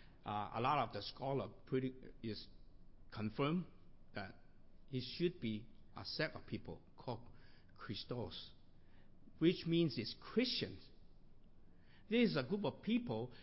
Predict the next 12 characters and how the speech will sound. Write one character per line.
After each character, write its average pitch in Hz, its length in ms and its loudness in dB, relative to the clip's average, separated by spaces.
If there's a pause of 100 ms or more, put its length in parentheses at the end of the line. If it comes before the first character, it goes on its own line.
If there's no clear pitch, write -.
(220)
from 131 340 6 (120)
the, 123 160 4 (600)
from 127 140 4
the 131 100 6
Jews 127 640 4 (500)
became 160 380 6
a 113 60 0
sect - 340 0 (1080)
of 113 220 -2
people 117 440 2 (380)
that 151 300 4 (800)
has 156 360 0